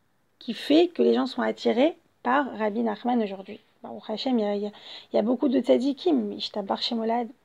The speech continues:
Pourquoi spécialement il y a, il y a, il y a quelque chose de spécial aujourd'hui dans notre génération avec Rabbi Nachman ?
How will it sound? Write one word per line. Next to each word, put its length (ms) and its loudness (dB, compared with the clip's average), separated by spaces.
Pourquoi 260 -2
spécialement 540 2
il 80 4
y 60 4
a, 80 2
il 80 -4
y 40 8
a, 40 6
il 80 2
y 60 6
a 40 6
quelque 240 4
chose 160 4
de 120 6
spécial 520 4
aujourd'hui 320 4
dans 80 2
notre 160 2
génération 480 0
avec 180 0
Rabbi 220 -2
Nachman ? 380 -8